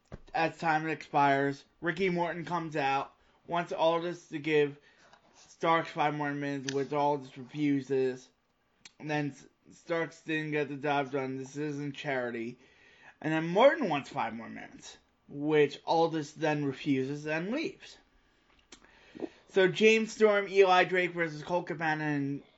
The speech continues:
Ken Anderson. Um, so James Storm and Eli Drake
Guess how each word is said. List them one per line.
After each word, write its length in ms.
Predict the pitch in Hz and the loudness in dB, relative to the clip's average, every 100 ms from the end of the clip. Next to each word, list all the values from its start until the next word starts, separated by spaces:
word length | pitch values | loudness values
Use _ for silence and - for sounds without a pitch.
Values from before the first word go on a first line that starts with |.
| _ - | _ -12
Ken 240 | 156 143 | -8 -6
Anderson. 760 | 107 170 190 185 - 190 185 180 _ _ _ _ _ _ | -6 -4 -2 -2 0 2 0 -4 _ _ _ _ _ _
Um, 420 | 151 156 147 143 - _ _ _ _ - _ _ _ _ _ _ _ _ _ _ _ _ _ - | 2 4 2 -2 -8 _ _ _ _ -20 _ _ _ _ _ _ _ _ _ _ _ _ _ 0
so 100 | 185 | 2
James 360 | 165 196 185 170 | 6 6 6 -4
Storm 240 | 196 185 | -4 -4
and 120 | 175 | -6
Eli 340 | 175 175 170 165 | -6 -2 0 0
Drake 600 | 147 165 160 156 - | 0 2 2 0 -8